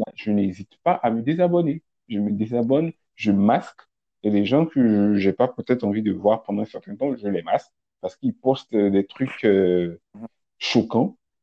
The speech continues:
que ce soit des photos, que ce soit des images, que ce soit des paroles. Parce que je pense aussi que les gens qui n'ont pas forcément compris le principe de la liberté d'expression. La liberté d'expression,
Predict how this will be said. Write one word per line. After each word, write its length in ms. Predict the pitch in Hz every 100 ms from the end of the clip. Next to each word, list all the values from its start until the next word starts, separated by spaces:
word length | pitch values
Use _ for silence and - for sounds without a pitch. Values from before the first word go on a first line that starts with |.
| _
que 80 | 147
ce 100 | 135
soit 180 | 107 127
des 120 | 110
photos, 460 | - - - - 107 _
que 60 | 135
ce 100 | 98
soit 140 | - 107
des 100 | 101 _
images, 340 | 92 104 127 - _ _ _ _ _
que 60 | 139
ce 100 | 120
soit 140 | 135
des 100 | 120
paroles. 680 | 113 135 127 127 120 98 90 _ _ _ _
Parce 160 | 107 -
que 100 | 147
je 100 | 123
pense 300 | - 151 135
aussi 320 | 123 143 151
que 280 | 127 139 - _ _ -
les 120 | 110
gens 140 | 110 -
qui 120 | -
n'ont 80 | 113
pas 140 | 135
forcément 360 | 135 120 113 131
compris 260 | - 110 -
le 540 | - _ _ _ 135
principe 180 | 120 143
de 80 | 127
la 120 | 107
liberté 420 | 113 110 113 113
d'expression. 560 | 120 110 - 104 - 101 - _ _
La 160 | 123 98
liberté 420 | 101 135 135 175
d'expression, 680 | 156 120 - 110 - 139